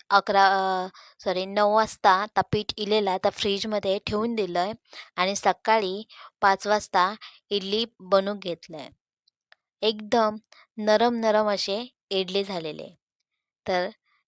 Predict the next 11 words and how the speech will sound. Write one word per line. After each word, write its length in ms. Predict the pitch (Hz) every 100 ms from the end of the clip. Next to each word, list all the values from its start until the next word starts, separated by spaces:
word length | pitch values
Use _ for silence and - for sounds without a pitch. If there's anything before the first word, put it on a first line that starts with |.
| -
इडली 300 | 214 208 214
बनवच्या 560 | 214 220 208 214 - 208
अगोदर 420 | 202 208 180 175 -
त्या 80 | 185
बॅटरमध्ये 720 | 180 175 - 208 208 180 175
मी 300 | 165 170 240 - _ _ _ _ _ _ -
थोडासा 460 | 202 190 180 196
चवीपुरता 640 | 202 202 190 185 185 - 175
मीठ 500 | 180 202 185 208 - -
आणि 320 | 190 185 202
त्याच्यात 260 | 196 190